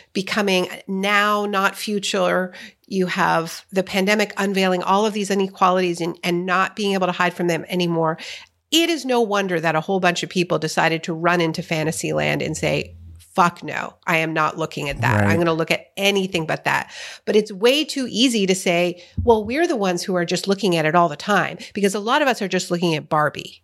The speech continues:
Speaker 1: you know? Like, a lot of us
Speaker 2: Yeah.
Speaker 1: are just watching streaming television. So, like, let's be honest that it's hard for all of us, and there's lots of different ways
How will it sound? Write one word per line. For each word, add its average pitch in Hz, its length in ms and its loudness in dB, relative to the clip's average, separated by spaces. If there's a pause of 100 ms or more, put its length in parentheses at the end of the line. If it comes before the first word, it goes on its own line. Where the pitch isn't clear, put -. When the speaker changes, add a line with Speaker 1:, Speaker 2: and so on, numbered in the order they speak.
Speaker 1:
you 180 140 2
know? 175 280 2 (180)
Like, 190 140 0
a 190 40 -2
lot 202 280 0
of - 60 4
us 196 160 2
Speaker 2:
Yeah. 190 60 2
Speaker 1:
are 180 40 -2
just 175 200 -4
watching 165 340 2
streaming 165 380 -2
television. 165 560 0
So, 226 120 -2
like, 190 180 0
let's 233 240 0
be 233 180 0
honest 156 500 -2
that - 260 0
it's 196 180 0
hard 190 280 0
for - 160 -4
all 170 180 2
of 190 80 2
us, 208 160 0
and 196 100 -2
there's 175 180 -2
lots 180 300 2
of 185 120 -4
different 170 320 -2
ways 160 560 -2